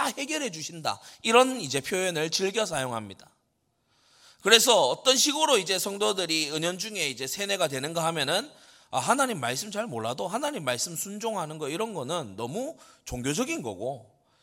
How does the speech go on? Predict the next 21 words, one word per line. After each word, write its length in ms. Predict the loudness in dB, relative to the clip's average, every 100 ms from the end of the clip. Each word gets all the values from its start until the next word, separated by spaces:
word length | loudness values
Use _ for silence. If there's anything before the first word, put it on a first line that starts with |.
| _
말씀이 440 | -2 0 0 -2
이렇게 240 | -4 -2 0
나왔으니까 640 | 2 0 -2 -6 -2 -2
내가 260 | 0 0 0
이렇게 260 | -2 -6
살아야 380 | 0 6 6 4
돼, 320 | 0 -2 -6 -2
내 180 | 0
마음을 580 | 4 2 4 2 2 -2 -10 -2
접어놓고 720 | 0 2 2 -2 -4 -6 -6 -4
하나님 360 | 2 4 2 0
말씀 200 | -4 -6
순종해야 360 | -2 0 0
돼, 80 | 0
이런 280 | 2 2 2
거는 300 | 2 2 0 -6 -10
너무 260 | -4 -2
종교적이고 560 | -2 -2 0 0 -2 -4
딱딱하고 640 | -4 -2 2 4 4 2
그런 200 | -2 -2
것이고, 540 | -2 -4 -4 -4 -4